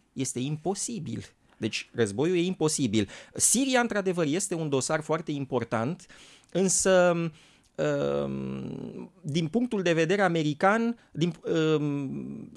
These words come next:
Israelul, securitatea Israelului este cea care, uh, este,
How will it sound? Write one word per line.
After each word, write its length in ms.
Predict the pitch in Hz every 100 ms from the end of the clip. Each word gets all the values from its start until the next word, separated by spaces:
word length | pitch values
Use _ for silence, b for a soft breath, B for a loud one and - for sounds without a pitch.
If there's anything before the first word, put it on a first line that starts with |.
| -
Israelul, 600 | - 165 165 170 160 110
securitatea 580 | 113 143 151 135 170 165
Israelului 720 | 143 131 131 123 113 101 101
este 260 | 107 107 110
cea 200 | - 120
care, 520 | 120 113 110 110 110 B B -
uh, 260 | 110 104 101 107
este, 720 | 123 - - 117 107 104 104